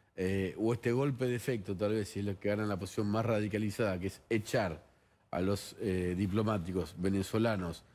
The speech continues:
de Maduro, a pesar de todo lo que sabemos, eh, lo que significa, ¿no?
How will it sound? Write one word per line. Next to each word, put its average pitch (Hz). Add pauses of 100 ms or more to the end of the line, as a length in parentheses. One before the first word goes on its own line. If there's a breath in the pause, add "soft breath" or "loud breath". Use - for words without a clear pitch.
(140)
de 131
Maduro, 139
a 95
pesar 135
de 120
todo 143
lo 131
que 110
sabemos, 120 (420 loud breath)
eh, 95
lo 98
que 92
significa, 101
¿no? 117